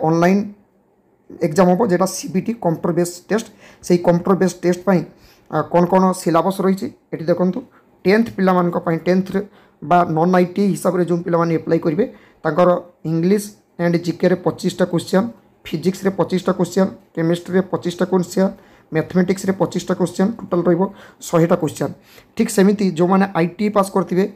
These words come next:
ତାଙ୍କ ପାଇଁ ଇଂଲିଶ ଜିକେର ପଚିଶ, ଟ୍ରେଡ୍ ଥିଓରି ଉପରେ ପଚିଶ, ୱାର୍କସପ୍ କାଲକୁଲେସନ୍ ସାଇନ୍ସରେ ପଚିଶ,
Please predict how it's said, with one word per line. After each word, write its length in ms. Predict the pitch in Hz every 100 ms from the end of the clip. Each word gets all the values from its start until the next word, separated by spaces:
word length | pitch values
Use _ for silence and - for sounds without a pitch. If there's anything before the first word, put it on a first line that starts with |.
| _ _
ତାଙ୍କ 180 | - 165
ପାଇଁ 180 | 185 185 185
ଇଂଲିଶ 320 | 175 165 202 202
ଜିକେର 300 | 170 190 190
ପଚିଶ, 380 | 190 170 - 220 - _ _ _ -
ଟ୍ରେଡ୍ 220 | 185 226
ଥିଓରି 300 | - - 196
ଉପରେ 220 | 190 185 185
ପଚିଶ, 380 | 175 165 208 208 -
ୱାର୍କସପ୍ 360 | 165 160 202 190
କାଲକୁଲେସନ୍ 500 | 170 170 170 202 180
ସାଇନ୍ସରେ 360 | 185 170 185
ପଚିଶ, 380 | 180 165 - 208